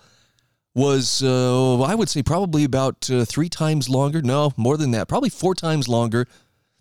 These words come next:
than any other place that I've lived. And it, it has to do with how far south it is. It has to do with the altitude and so forth. Those leaves would turn, but they would stay for, I swear, for, for four or five weeks.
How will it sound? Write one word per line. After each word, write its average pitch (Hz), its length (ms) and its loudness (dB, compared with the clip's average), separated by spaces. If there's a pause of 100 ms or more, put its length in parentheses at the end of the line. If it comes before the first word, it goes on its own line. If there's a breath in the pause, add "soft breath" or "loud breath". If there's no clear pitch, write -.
than 143 160 -2
any 185 300 -2
other 165 160 2
place 113 280 -2
that 120 120 0
I've 110 160 0
lived. 123 240 0
And 110 120 0
it, 143 80 -6 (240 loud breath)
it 160 100 0
has 262 220 -2
to 202 100 -4
do 170 100 0
with 165 120 2
how 147 160 0
far 135 200 0
south 120 360 -2
it 123 100 0
is. 123 260 0
It 113 80 -6
has 107 200 -2
to - 60 -8
do 104 120 -2
with 113 100 0
the 113 140 -2
altitude 113 540 -2
and 110 80 -2
so 117 160 0
forth. - 560 -4
Those 180 260 0
leaves 190 340 -2
would 151 200 0
turn, 113 480 0 (880 soft breath)
but 117 120 0
they 196 120 0
would 190 160 0
stay 160 540 0 (1040)
for, 143 220 0
I 113 80 0
swear, 180 320 0
for, 135 220 -4
for 123 140 -4
four 175 260 0
or 190 60 0
five 160 280 -4
weeks. - 580 -4